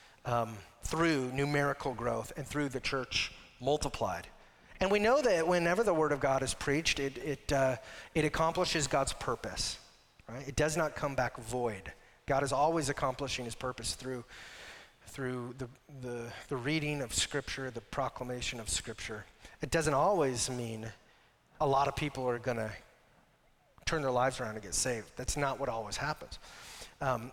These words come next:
and that kinda comes to my, comes to my first point of application for us, which I've got a few points. Um, first of all,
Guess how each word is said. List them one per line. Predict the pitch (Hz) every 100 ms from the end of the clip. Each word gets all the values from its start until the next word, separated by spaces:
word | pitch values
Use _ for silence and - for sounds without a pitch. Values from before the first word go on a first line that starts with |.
| -
and | 151
that | 151
kinda | 170 151
comes | 151 151 147 -
to | 151
my, | 135 -
comes | - 151 -
to |
my | 135
first | - 165 151 -
point | 160 139
of | 131
application | 127 127 - 139 127 135
for | - 113
us, | 107 -
which | 123 - - - - - - - - -
I've | 165
got | 170
a | 156
few | 196 185
points. | - 151 143 - - - -
Um, | 170 151 139 120 107 - - - - - - -
first | - 202 208 190
of |
all, | 156 135 139 -